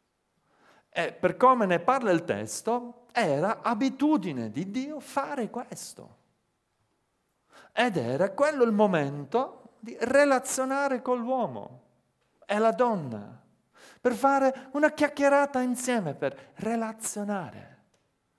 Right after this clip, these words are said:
E a quella sera, la prima volta, è successo che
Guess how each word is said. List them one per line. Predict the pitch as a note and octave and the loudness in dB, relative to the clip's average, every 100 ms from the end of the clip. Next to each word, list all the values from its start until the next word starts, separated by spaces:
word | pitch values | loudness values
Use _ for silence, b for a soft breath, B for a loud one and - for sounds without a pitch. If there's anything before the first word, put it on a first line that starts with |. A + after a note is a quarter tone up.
| _ _ _ _ _ _ | _ _ _ _ _ _
E | - | -8
a | A2 G2+ | -6 -8
quella | - G3 A3 A#3 A3 | 0 4 4 4 0
sera, | - E3+ D#3+ D#3+ D#3+ - | 0 0 -2 -4 -6 -10
la | - | -14
prima | - C#3+ F3 G3+ | -8 -6 -4 -4
volta, | C#3 B2+ B2 B2+ | -4 -6 -8 -14
è | B2 | -18
successo | - C#3+ G#2 G2 - C#3+ | -18 -20 -18 -18 -14 -16
che | C#3+ F#2 G#2 | -16 -18 -18